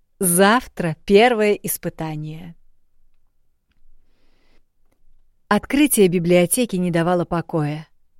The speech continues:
И когда Габи вернулась к себе, то вместо того, чтобы ложиться отдыхать,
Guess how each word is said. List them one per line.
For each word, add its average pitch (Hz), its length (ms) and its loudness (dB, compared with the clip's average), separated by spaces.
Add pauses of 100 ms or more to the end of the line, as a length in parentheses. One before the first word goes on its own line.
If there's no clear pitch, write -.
(100)
И 226 80 0
когда 202 320 2
Габи 180 360 0
вернулась 185 540 0
к - 60 -8
себе, 175 420 -2 (400)
то 214 120 -2
вместо 226 360 2
того, 214 240 2
чтобы 202 240 0
ложиться 190 480 2
отдыхать, 160 580 -6